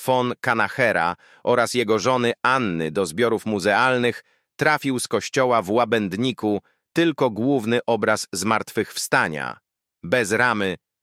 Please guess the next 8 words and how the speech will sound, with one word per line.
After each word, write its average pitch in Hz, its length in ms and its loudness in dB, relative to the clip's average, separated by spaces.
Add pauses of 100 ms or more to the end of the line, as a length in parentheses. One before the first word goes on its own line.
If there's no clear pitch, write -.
portretu 120 540 0
rodziny 98 380 0
Kanacherów 104 720 0 (100)
w - 100 -18
pozycji 107 480 -4
klęczącej 117 800 -2 (320)
i 131 180 0
tablicy 110 640 0